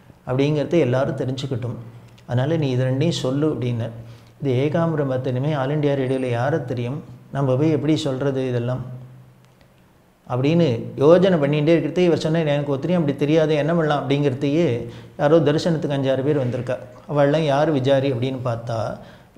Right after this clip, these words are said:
பெல்காமில் ஆல் இண்டியா ரேடியோ டைரக்டர்ஸ் எல்லாரும், பெல்காமில் ஏதோ ஒரு ஆல் இண்டியா ரேடியோ டைரக்டர்ஸ் கான்ஃபரன்ஸ்னு அதுக்காக வந்திருக்கிறவா இங்க பக்கத்துல பெரியவா கேம்ப்ல இருக்கான்னு தெரிஞ்சுட்டு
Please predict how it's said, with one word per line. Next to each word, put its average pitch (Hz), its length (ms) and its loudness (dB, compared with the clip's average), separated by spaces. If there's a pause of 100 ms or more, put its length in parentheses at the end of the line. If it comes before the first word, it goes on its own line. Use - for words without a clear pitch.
பெல்காமில் 143 680 0 (580)
ஆல் 143 220 0
இண்டியா 156 400 4
ரேடியோ 135 360 2
டைரக்டர்ஸ் 143 600 0
எல்லாரும், 135 380 0
பெல்காமில் 147 460 0
ஏதோ 139 220 -2
ஒரு 151 240 0
ஆல் 143 200 0
இண்டியா 143 180 0
ரேடியோ 135 340 -2 (260)
டைரக்டர்ஸ் 143 680 0
கான்ஃபரன்ஸ்னு 151 800 -2
அதுக்காக 143 340 2
வந்திருக்கிறவா 147 640 0 (1080)
இங்க 139 120 4 (120)
பக்கத்துல 175 440 4
பெரியவா 151 420 2
கேம்ப்ல 151 400 0
இருக்கான்னு 147 320 0
தெரிஞ்சுட்டு 143 520 -2